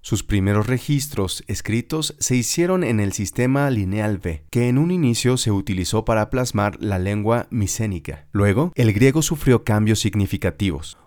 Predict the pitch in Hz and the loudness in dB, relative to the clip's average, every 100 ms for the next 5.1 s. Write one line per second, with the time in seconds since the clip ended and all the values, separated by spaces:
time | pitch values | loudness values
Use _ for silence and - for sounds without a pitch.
0 | - 113 123 127 127 135 135 - 147 147 | 0 4 6 6 4 2 2 2 2 4
1 | 147 117 - 87 87 90 - - _ _ | 4 2 2 0 0 -2 -8 -20 _ _
2 | - - 165 175 180 185 147 123 123 135 | 0 2 2 2 0 -2 2 2 4 2
3 | 113 110 117 120 120 - 131 143 147 147 | 2 2 2 2 0 0 0 0 -2 -4
4 | 160 156 123 - 107 101 98 92 85 73 | -2 -2 -2 -2 -2 0 0 0 -2 -4
5 | - | -8